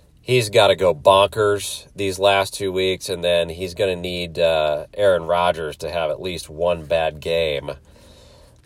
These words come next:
the rest of the way. And I think right now Aaron Rodgers is the guy. Uh, if I had to make a bet right now,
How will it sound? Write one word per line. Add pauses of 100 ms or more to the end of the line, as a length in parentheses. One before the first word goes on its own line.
(120)
the
rest
of
the
way. (580)
And
I
think
right
now
Aaron
Rodgers (280)
is
the
guy. (100)
Uh,
if
I
had
to
make
a
bet
right
now,